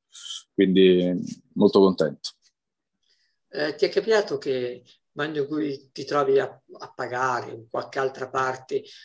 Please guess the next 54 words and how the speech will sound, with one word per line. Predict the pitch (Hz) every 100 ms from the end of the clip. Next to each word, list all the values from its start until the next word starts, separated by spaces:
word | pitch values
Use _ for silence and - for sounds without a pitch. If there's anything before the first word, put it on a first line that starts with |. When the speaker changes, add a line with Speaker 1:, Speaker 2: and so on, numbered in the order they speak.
| _ -
Speaker 2:
la | 139
gente | - 196 170 - - _
ti | - 165
gira | 143 202 196
e | -
ti | 160
guarda | 175 180 156
e |
ti | -
dice: | 147 175 -
"Ma | 175 175 180
tu | 226
sei", | 214 208 214 208 -
e | -
ti, | - - 196
non | 240 247
ti | -
chiama | 294 320 294
per | - 143
il | 147 -
tuo | 185
nome, | 170 175 196 170 - - - _ _ _ _ _
ma | 160 180
ti | 196
chiama | 202 190 180
per | 180
il | 180 175
personaggio | 175 - 175 170 170 165
che | 170
fai? | - - 170 151 175 208 _ - - _ _ -
Ti | -
è |
Speaker 1:
Eh, |
Speaker 2:
capitato? | - 123 120 117 117
Speaker 1:
ma, | - - 82 - - _ -
ma | 120 120 123
tu | - 131
dici | 123 - 127
ne-, | 120 120 117 120
al | 113 107
cinema | 151 165 170 147
o | 131
Speaker 2:
Ah, | - 180 -
Speaker 1:
in |
giro | - 123 -
Speaker 2:
in |
Speaker 1:
nella | -
Speaker 2:
giro, | 120 190 - -
Speaker 1:
vita? | - 110
Speaker 2:
in |
gi-, | - 185 -
nella | 143 180 175
vita | 170 170 170
normale? | 165 160 175 165 139 135